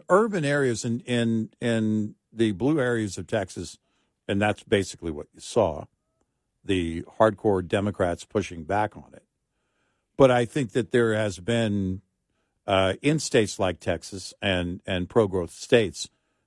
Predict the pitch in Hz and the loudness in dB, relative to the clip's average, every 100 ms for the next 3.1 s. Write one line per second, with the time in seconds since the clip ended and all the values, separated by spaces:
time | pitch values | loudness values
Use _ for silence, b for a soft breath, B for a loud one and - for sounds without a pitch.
0 | _ 117 101 104 95 113 104 98 87 - | _ 2 2 0 0 0 0 0 -4 -10
1 | _ 107 95 87 120 117 98 80 - _ | _ 0 0 -2 0 0 -2 -6 -10 _
2 | _ _ _ 117 95 - 113 107 101 95 | _ _ _ 2 2 0 -2 0 -2 -4